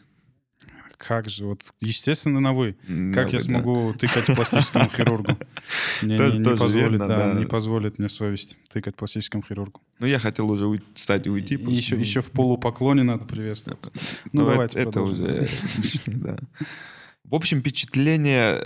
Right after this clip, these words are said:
Speaker 2: ну, первое время, когда ты поступил, только такой студент,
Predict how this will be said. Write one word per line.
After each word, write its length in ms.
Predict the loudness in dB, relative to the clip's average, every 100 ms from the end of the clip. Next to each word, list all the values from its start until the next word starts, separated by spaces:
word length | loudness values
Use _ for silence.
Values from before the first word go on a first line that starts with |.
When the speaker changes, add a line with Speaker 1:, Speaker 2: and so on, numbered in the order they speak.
| -6 -4
Speaker 2:
ну, 640 | 0 2 4 2 -2 -8 -18 -20 _
первое 400 | 2 4 4 2 -2 -4 -4 -4 -8 -8 -4
время, 340 | 0 2 2 0
когда 240 | 0 -2
ты 100 | -2
поступил, 580 | -4 -4 -4 -2 -2 -2
только 280 | -2 -4 -4
такой 680 | -8 -4 -2 -2 -2 -4 -8 -10 -12
студент, 680 | -6 -2 0 0 -2 -6